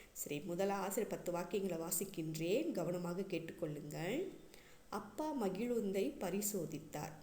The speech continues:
நாங்கள் பள்ளி விடுமுறையில் பாட்டியின் கிராமத்திற்கு செல்ல முடிவெடுத்தோம். அப்பாவின் மகிழுந்தில் செல்ல எண்ணம் கொண்டோம்.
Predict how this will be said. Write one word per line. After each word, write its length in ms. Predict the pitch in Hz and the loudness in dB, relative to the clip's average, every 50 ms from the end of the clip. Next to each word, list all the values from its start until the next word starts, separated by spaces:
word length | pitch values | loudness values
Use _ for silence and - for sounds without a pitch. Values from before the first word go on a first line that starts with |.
| - - - - - - - - - - | -16 -18 -18 -20 -18 -18 -18 -16 -6 0
நாங்கள் 360 | 190 208 214 220 208 208 202 | 2 2 4 4 4 2 2
பள்ளி 400 | 208 - 226 240 277 330 381 381 | 2 2 0 2 4 8 8 8
விடுமுறையில் 680 | 285 247 202 202 196 196 190 180 180 180 196 233 - - | 8 6 4 2 2 2 2 4 4 4 2 0 -2 -2
பாட்டியின் 680 | - 233 262 302 302 - - 302 277 277 277 302 277 | -2 -2 -2 -2 -4 -4 -2 -2 0 2 2 2 2
கிராமத்திற்கு 760 | - 196 190 196 196 202 214 208 - 202 190 - - - 233 | 2 2 2 2 2 0 0 -2 -2 -2 -4 -4 -4 -8 -6
செல்ல 420 | 233 - - 190 180 180 175 226 277 294 233 208 | -4 0 0 2 4 4 4 2 2 2 2 2
முடிவெடுத்தோம். 680 | 196 208 208 185 151 - 160 - - - 147 - - - - - - - - - - - - - - - - | 2 4 4 4 2 2 -2 -6 -2 -2 -2 -2 -2 -8 -12 -16 -18 -20 -20 -20 -20 -18 -18 -18 -18 -10 -6
அப்பாவின் 680 | 220 233 - - - - 339 349 359 359 359 294 247 | -6 -6 -6 -2 -2 0 2 4 4 4 4 4 4
மகிழுந்தில் 600 | 208 196 226 233 226 208 190 185 180 208 254 277 | 2 2 2 2 2 2 2 0 0 0 0 0
செல்ல 340 | 262 - - 185 190 202 214 | 0 0 0 0 2 2 2
எண்ணம் 560 | 254 240 208 180 180 190 220 262 269 269 - | 2 2 0 0 0 2 2 2 2 0 0
கொண்டோம். 420 | - - - 147 143 - 175 - | 0 -2 -2 -2 -2 -2 -4 -4